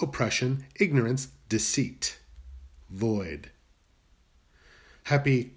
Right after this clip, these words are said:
hugs is your defense against our own mortality, which whispers to us,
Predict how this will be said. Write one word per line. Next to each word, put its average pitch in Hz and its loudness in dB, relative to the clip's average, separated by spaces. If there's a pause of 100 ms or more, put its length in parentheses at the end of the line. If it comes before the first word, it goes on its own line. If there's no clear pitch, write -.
hugs 190 4 (920)
is 113 0
your 110 2
defense - -2 (640)
against 123 2 (280)
our 117 0
own 143 6
mortality, 113 0 (520)
which - -6
whispers 107 -2
to - -8
us, - -10